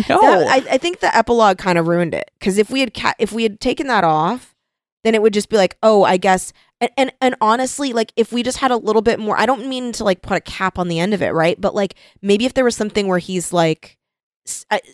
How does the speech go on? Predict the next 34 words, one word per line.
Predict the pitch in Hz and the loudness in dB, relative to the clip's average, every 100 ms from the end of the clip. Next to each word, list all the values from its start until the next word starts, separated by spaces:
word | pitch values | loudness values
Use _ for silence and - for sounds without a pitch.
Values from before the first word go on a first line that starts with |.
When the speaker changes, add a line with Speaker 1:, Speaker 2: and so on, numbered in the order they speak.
| - 214 | -18 -4
Speaker 1:
Like, | 208 202 | 2 4
Speaker 2:
bad | 208 233 214 | 4 2 2
version, | 190 180 165 147 165 | 2 2 0 -4 -4
okay, | 180 170 156 | -6 0 2
Speaker 1:
like, | |
Speaker 2:
right? | 160 165 | 2 -2
Pitching | 170 - | -4 0
Speaker 1:
yeah, | 170 151 147 | 2 2 2
Speaker 2:
bad | |
Speaker 1:
yeah, | 156 | 0
yeah. | 143 | -2
Speaker 2:
version. | 135 151 - _ _ | -4 -8 -14 _ _
But, | - 190 | 0 0
like, | 202 185 - | 2 0 0
him | 220 208 | -2 -2
being | 196 196 185 | 0 -2 0
like, | 180 165 160 - _ _ _ _ | 0 2 0 -4 _ _ _ _
um, | 185 175 165 160 156 156 - _ _ _ - | 0 2 2 0 -4 -8 -12 _ _ _ -2
you | 196 | 2
know, | 185 175 165 156 - | 4 6 6 4 2
uh, | - 151 110 87 78 - _ _ | 2 2 4 0 -2 -8 _ _
like, | 190 180 - _ _ 208 | -2 -2 -4 _ _ -2
maybe, | 196 196 185 - _ - | 0 0 -2 -10 _ -8
'cause | 220 | -6
the, | 190 | -6
the | 151 185 | -6 -4
photo | 170 202 180 170 | 0 2 2 -2
booth | 180 170 - | -4 -4 0
got | 160 | -2
moved | 156 151 139 | -2 -4 -4
or | |
whatever, | 113 104 73 120 | -6 -6 -6 -4
right? | 143 139 - | -2 -2 -4
Or | 151 85 | -8 -8